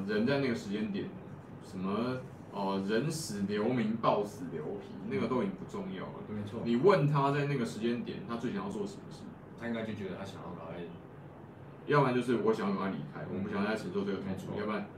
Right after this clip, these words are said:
Speaker 1: 我想要拿回我健康，继续的快乐的活下去。
Speaker 2: 啊，对，对，就这样。
Speaker 1: 能不能让我有，比如半年的时间，我要恢复到，比如说，真的，我有听过人那样讲，给我半年的时间恢复到二十岁、三十岁的精力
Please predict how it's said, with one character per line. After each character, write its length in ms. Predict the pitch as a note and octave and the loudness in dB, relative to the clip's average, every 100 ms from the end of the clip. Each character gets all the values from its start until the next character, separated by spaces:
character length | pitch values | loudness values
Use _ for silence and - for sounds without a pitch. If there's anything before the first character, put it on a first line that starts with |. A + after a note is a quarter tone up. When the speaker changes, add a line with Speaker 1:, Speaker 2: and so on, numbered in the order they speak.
| - | 0
Speaker 1:
我 180 | A#2 C3+ | 6 8
想 240 | D3 G2+ A2 | 6 4 6
要 320 | B2+ A#2 - | 6 4 2
拿 200 | F#2+ G#2+ | 0 0
回 180 | A2 G#2 | 4 4
我 180 | G2 - | 2 0
健 180 | G#2 F#2+ | -2 -2
康， 180 | F#2+ F2+ | -4 -4
继 120 | A#2 G2 | -4 -4
续 180 | G2+ F2+ | -2 -4
的 100 | E2+ | -4
快 120 | F#2 F#2 | -4 -4
乐 200 | F#2 - | -2 -2
的 60 | |
活 240 | G2 F#2 G2 | -2 -2 -2
下 160 | F#2+ | -2
去。 140 | F2+ G2+ | -4 -4
Speaker 2:
啊， 120 | - | -6
对， 100 | F2+ | -8
对， 20 | |
就 260 | - - - | -10 -12 -10
这 60 | F2 | -10
样。 100 | - - - | -10 -12 0
Speaker 1:
能 160 | A2+ D#3+ | 4 6
不 40 | |
能 180 | E3+ D3+ | 8 6
让 280 | E3+ B2+ G#2+ | 6 4 6
我 80 | |
有， 240 | A2 G2+ F#2+ G2 | 4 4 2 4
比 60 | |
如 120 | A2+ | 4
半 240 | A#2 - A2+ | 6 6 6
年 140 | G2 | 2
的 100 | G2+ | 2
时 200 | G2+ G2 | 0 -2
间， 300 | G2 G#2+ G#2+ - - | -2 0 0 -2 -2
我 60 | G#2 | 2
要 100 | A#2+ | 2
恢 220 | G2+ G2+ | 2 2
复 120 | A#2 | 4
到， 180 | A#2+ G#2 | 4 4
比 100 | F#2+ | 2
如 80 | F#2+ | 0
说， 140 | G2 G2 | -2 0
真 120 | D#3+ | 0
的， 100 | E3+ | 6
我 180 | C#3+ C#3 | 8 8
有 40 | |
听 140 | C#3 D3 | 8 6
过 140 | C3 | 6
人 80 | A2 | 6
那 60 | B2 | 2
样 120 | A#2+ | 0
讲， 140 | - - - - - - | -2 -6 -10 -14 -16 0
给 60 | F3 | 6
我 80 | E3+ | 8
半 120 | F#3 | 8
年 100 | D3 | 6
的 60 | C3 | 2
时 120 | A#2+ | 2
间 240 | C3 C3 | 2 2
恢 100 | A#2 | 2
复 120 | A#2 C3+ | 2 2
到 80 | |
二 120 | D3 C3+ | 2 2
十 180 | - | 0
岁、 140 | - A#2 | 0 0
三 200 | B2 A#2 | 2 0
十 60 | |
岁 180 | A#2 G#2+ | 2 2
的 40 | G2+ | 2
精 240 | G#2 G#2 | 0 -2
力 140 | G2+ | -2